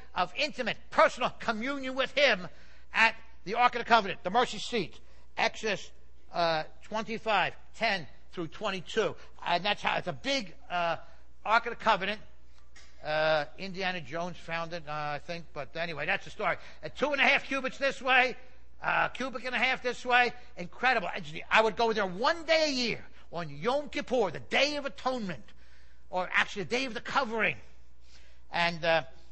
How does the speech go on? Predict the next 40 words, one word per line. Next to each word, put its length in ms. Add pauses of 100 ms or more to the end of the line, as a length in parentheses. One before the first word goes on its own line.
(180)
now, 340
uh, 400 (1000)
some 160
people 240
ask 180
me 60
about 160
the 80
rope 200
on 60
my 120
foot. 320 (640)
I 80
don't 100
have 140
no 80
rope 180
on 60
my 120
foot. 220 (500)
It 80
never 220
happened, 300
folks. 260 (640)
It, 180
it's 200
a 40
bubba 240
misa. 280 (260)
That's 160
an 120 (120)
old 200
wives' 280
tale. 240 (260)
<laughs> 280
A 60
bubba 240
misa. 280 (360)
And, 300
uh, 160